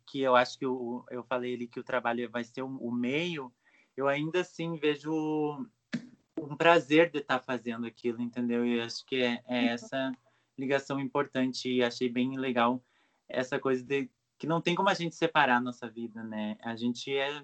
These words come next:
Speaker 2: Uhum.
Speaker 1: uma coisa só e todas as experiências são, são, são válidas, e o trabalho é praticamente, hoje em dia, a grande parte da nossa,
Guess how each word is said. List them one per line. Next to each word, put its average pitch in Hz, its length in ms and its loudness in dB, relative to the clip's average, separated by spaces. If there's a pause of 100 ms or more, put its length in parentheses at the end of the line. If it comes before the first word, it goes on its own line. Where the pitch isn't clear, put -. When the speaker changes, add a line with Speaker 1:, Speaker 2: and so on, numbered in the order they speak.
(140)
Speaker 2:
Uhum. 240 420 2
Speaker 1:
uma - 160 -2
coisa 135 360 2
só 131 320 4
e 143 60 0
todas 143 240 -6
as 147 120 -6
experiências 135 540 -2
são, 156 420 -6 (480)
são, 135 340 -4
são 139 220 -4
válidas, 127 400 6
e 147 40 -4
o 143 80 -6
trabalho 123 420 6
é 143 40 -12
praticamente, 139 600 -8
hoje 135 160 -10
em 131 60 -6
dia, 120 300 0
a 139 180 -2
grande 123 360 -2
parte 123 380 -6
da 131 120 -10
nossa, 123 580 -6